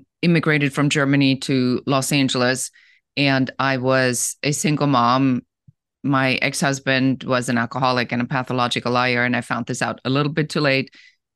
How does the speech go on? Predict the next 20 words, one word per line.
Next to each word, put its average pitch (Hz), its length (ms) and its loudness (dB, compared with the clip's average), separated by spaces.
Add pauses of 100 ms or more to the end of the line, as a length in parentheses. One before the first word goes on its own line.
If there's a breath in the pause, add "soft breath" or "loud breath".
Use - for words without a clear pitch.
(100)
And 147 180 2
then 139 400 4
I'm 131 360 0
ha-, 135 360 -2 (140)
I'm 127 280 -2
a - 60 -4
single 143 300 0
mom 123 460 2
suddenly 123 580 -2
with 120 260 -4
a 117 80 0
six - 340 -6
months 135 300 0
old 123 320 -2 (160)
daughter, 151 520 2 (440 soft breath)
and 131 500 2 (140)
now 135 640 2
all 143 240 2
these 123 460 0
disasters 123 1000 -2